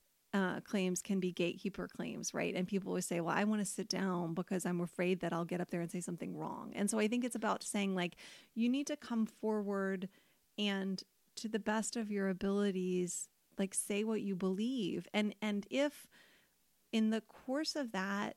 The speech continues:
l-, you know, later on you learn something different or your thinking grows or evolves, like, that's, that's okay.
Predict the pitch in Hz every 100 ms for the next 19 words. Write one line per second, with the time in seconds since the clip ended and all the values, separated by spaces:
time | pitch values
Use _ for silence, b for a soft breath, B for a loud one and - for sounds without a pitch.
0 | - 214 - 214 208 196 190 190 202 208
1 | 202 240 262 214 202 190 190 202 208 208
2 | 214 196 190 185 240 - 220 190 185 180
3 | 180 196 196 - 190 180 185 180 185 185
4 | 202 277 311 254 220 208 208 233 277 -
5 | - 208 269 - 240 262 - 254 277 208